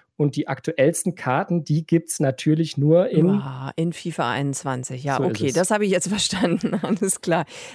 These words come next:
Speaker 2: Ähm, wenn dieser Modus so beliebt ist, bringt der dem Entwickler E A auch besonders viel Geld ein?
Speaker 1: Voll.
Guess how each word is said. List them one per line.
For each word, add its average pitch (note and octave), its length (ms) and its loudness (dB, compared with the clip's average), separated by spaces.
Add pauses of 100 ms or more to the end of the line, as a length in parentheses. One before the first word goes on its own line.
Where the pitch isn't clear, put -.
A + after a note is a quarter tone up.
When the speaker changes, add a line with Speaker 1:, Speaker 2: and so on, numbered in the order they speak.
Speaker 2:
Ähm, F#3+ 180 2
wenn G3 140 4
dieser E3 380 2
Modus F#3 520 0
so F3+ 120 -2
beliebt E3 440 -2
ist, - 340 -4
bringt F3+ 400 -2
der G#3 100 0
dem F3 300 -2
Entwickler E3+ 540 -2
E D#3+ 200 -2
A D3+ 180 0
auch D3+ 80 -6
besonders D3+ 400 0
viel D3+ 120 -6
Geld C3+ 280 -4
ein? G#3 240 -8 (580)
Speaker 1:
Voll. A#2+ 400 0